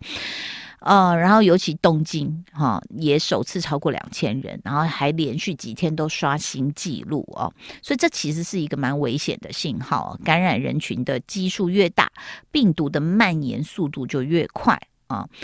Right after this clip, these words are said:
那日本政府去针对它首都圈的这个疫情重-，重灾区哦，率先再发布这样的一个宣言呢。呃，若情况没有好转，就有可能像是去年一样，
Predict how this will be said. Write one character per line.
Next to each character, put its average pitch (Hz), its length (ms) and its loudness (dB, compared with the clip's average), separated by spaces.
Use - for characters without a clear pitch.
那 254 100 -4
日 349 140 2
本 190 160 4
政 220 160 4
府 165 80 2
去 165 160 -2
针 214 240 4
对 214 120 4
它 190 160 0
首 - 300 0
都 202 160 -2
圈 196 240 2
的 185 80 2
这 180 100 -2
个 185 140 0
疫 208 160 0
情 151 220 -2
重-， 156 360 -2
重 233 240 4
灾 170 240 4
区 - 260 -4
哦， 165 80 0
率 190 220 2
先 170 220 2
再 175 180 2
发 147 240 -2
布 156 180 -2
这 165 120 -2
样 147 100 2
的 110 80 -2
一 107 60 -4
个 - 100 -6
宣 151 300 -2
言 78 240 -6
呢。 90 160 -6
呃， 160 140 2
若 214 160 6
情 196 320 2
况 247 200 4
没 165 140 2
有 175 100 4
好 117 320 2
转， - 320 -4
就 240 120 0
有 165 180 6
可 165 200 0
能 76 180 -6
像 180 260 2
是 185 220 -2
去 214 260 -2
年 143 240 0
一 151 80 -4
样， 165 260 2